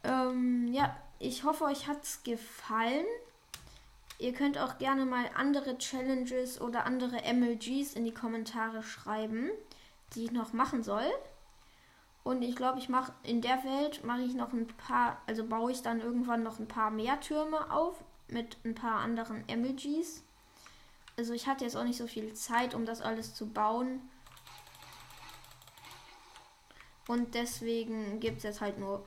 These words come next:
gab's jetzt nur fünf, ich hab alle F-,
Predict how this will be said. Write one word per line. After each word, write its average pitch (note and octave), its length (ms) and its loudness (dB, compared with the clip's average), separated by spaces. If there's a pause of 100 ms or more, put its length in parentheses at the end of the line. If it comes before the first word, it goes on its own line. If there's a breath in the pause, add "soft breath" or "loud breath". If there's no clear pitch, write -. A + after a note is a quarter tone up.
gab's G3+ 260 0
jetzt G#3 200 -6
nur G3+ 180 0
fünf, C#4 340 2 (640 loud breath)
ich B3 140 -2
hab C4 100 -2 (200)
alle C4+ 260 6
F-, G4+ 440 -2